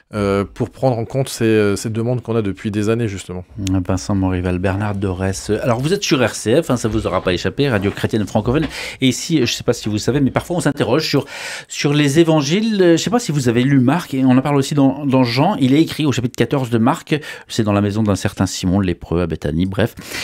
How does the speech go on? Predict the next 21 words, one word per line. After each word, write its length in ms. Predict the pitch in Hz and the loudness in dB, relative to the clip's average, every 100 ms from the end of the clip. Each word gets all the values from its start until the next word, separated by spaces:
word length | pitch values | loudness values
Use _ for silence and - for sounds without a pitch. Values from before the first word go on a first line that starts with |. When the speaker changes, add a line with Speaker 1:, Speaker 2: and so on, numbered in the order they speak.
| - | -4
Speaker 2:
Jésus, 560 | 110 101 101 104 135 135 | 0 0 0 0 2 2
alors 160 | 98 | 0
qu'une 160 | - 92 | -2 -2
femme 180 | 101 95 | 0 0
lui 120 | 87 | 0
verse 260 | 98 - | -2 -4
du 120 | - 87 | -4 -4
vers-, 300 | 90 - - | -4 -6 -8
du 220 | 104 92 | -6 -4
parfum 260 | 85 - 95 | -4 -2 -4
très, 540 | - - 113 101 95 | -4 -2 0 0 -4
très 180 | 90 - | -6 -6
cher 300 | 101 - 107 | -4 -4 -4
sur 120 | - | -4
la 100 | 85 | -4
tête, 440 | 85 - 123 123 101 | -4 2 2 0 -4
euh, 80 | 98 - - - | -4 -6 -14 -4
il 100 | 113 | 0
répond, « 240 | 101 101 131 | 0 2 2
Mais, 200 | 113 | 2
euh, 40 | 101 | 0